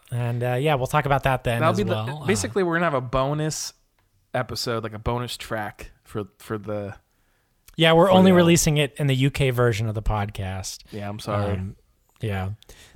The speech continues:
Speaker 1: The Japanese one's gonna get a music video that we'll shoot in the house here.
Speaker 2: There's also the damn
Speaker 1: Uh,
Speaker 2: Anthem Part Two live on,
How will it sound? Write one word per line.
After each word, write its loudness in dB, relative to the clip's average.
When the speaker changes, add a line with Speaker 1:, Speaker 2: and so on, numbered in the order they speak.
Speaker 1:
The -4
Japanese 2
one's -2
gonna -2
get -2
a -2
music -2
video -4
that -8
we'll -4
shoot -2
in -4
the 0
house -2
here. -4
Speaker 2:
There's -8
also -2
the -6
damn -4
Speaker 1:
Uh, -16
Speaker 2:
Anthem -8
Part -6
Two -4
live -10
on, -12